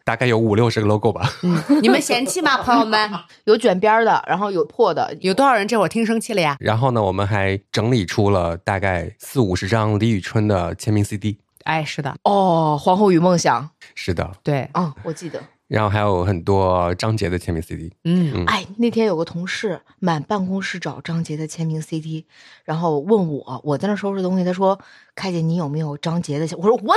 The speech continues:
Speaker 3: 怎么会？”后来我顿了一下，我说：“你干嘛？”他说，他说：“我想，就是我有一个朋友，他爱张杰，
Speaker 1: 嗯。
Speaker 3: 爱到不行，就是他跟我说，你能不能就从你们搬家的地方给我找一张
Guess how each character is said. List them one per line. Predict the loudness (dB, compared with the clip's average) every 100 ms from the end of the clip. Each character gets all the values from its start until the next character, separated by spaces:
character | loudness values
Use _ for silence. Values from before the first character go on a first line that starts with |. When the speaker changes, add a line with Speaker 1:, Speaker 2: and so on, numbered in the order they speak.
| 0
Speaker 3:
怎 | -2
么 | 0
会？” | 0 -4 -10
后 | 0 2
来 | 6
我 | 4 2 _
顿 | 2 4
了 |
一 | 4
下， | 2
我 |
说 | 0 -2
：“你 | -2
干 | -4
嘛？” | -4 -12 _ _ _
他 | -8
说， | -2 -2 -4 _ _ _ -6
他 | -2
说 | 0
：“我 | 2
想， | 0 0 -4 -10 _
就 | -10
是 | -6 -6 -2
我 | 2
有 | 2
一 |
个 | 0
朋 | -8 -6 -4
友， | -4 -8 _ _
他 | -2 0
爱 | 2
张 | 0 -2
杰， | -2 0
Speaker 1:
嗯。 |
Speaker 3:
爱 | 0
到 | 0 -2
不 | -4
行， | -6 -8 -8 -8
就 | -8
是 |
他 | -8 -4
跟 | 0
我 | 0
说， | 0 -2 -2 -4 -16 -20 -6
你 | -4
能 | 0 0
不 | 0
能 | 0 -2
就 | -2 -2 -2
从 | -2 -2
你 | -2
们 | -2
搬 | -2 0
家 | 0 0
的 | -2
地 | -4
方 | -4
给 | -4
我 | -4
找 | -2 -4
一 | -2
张 | -6